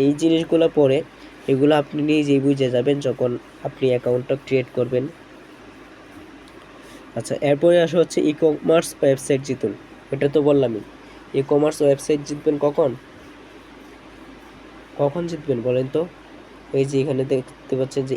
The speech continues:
ই-কমার্স ওয়েবসাইট জিতুন, এখানে আসলে কি বুঝান-, বুঝাইতে চাইছে? ওই যে ওইটার মধ্যেই তো আমরা দেখে ফেলছি অ্যাড মার্কেটিংয়ের বিষয়টার মধ্যে যে, যে ওয়েবসাইটটা আপনাকে দিবে, ওয়েবসাইটটা পেতে গেলে আপনাকে দ-, দশ জনকে রেফার করতে হবে। বাস, ওইটা তো হয়েই গেছে একসাথে আপনার,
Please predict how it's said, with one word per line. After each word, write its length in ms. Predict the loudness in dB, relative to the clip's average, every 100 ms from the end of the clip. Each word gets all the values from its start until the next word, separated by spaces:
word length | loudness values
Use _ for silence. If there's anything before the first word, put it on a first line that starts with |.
| -2
ই-কমার্স 440 | 0 2 2 2 2
ওয়েবসাইট 340 | -2 -2 -4 -6
জিতুন, 220 | -6 -6 -6
এখানে 200 | -4 -2 -2
আসলে 220 | 0 -2 -4 -10 -20 -20 -10
কি 100 | -4 -2
বুঝান-, 320 | 0 0 -2 -6
বুঝাইতে 340 | -2 0 0 0
চাইছে? 240 | -6 -8 -12 -18 -20 -20 -20 -14 -8
ওই 60 | -2
যে 60 | 0 0
ওইটার 260 | 0 2 2
মধ্যেই 220 | 0 0 0
তো 40 | 2
আমরা 120 | 2
দেখে 180 | 0 0 -2
ফেলছি 240 | -4 -8 -6
অ্যাড 140 | -4 0
মার্কেটিংয়ের 480 | 0 2 -2 0 0 -2
বিষয়টার 320 | -4 -8 -8
মধ্যে 200 | -8 -4 -4
যে, 80 | -2 -6 -8 -12 -2
যে 80 | 0
ওয়েবসাইটটা 400 | 2 -2 -4 -4 -4
আপনাকে 240 | -4 -8 -6
দিবে, 180 | -4 -4 -4 -16 -6
ওয়েবসাইটটা 400 | -6 -2 -4 -2 -2
পেতে 160 | 0 2
গেলে 140 | 0 0
আপনাকে 240 | -2 -6 -4
দ-, 180 | -4 -4 0
দশ 100 | 0 0
জনকে 220 | -4 0 -2
রেফার 200 | -2 -8
করতে 180 | -10 -8 -6
হবে। 140 | -6 -10 -16 -20 -20 -10 0
বাস, 180 | 0 0 -4 -2
ওইটা 160 | 0 0
তো 40 | 2
হয়েই 220 | 4 4 2
গেছে 180 | 0 -2
একসাথে 300 | -4 -6 -6 -6
আপনার, 220 | -4 -6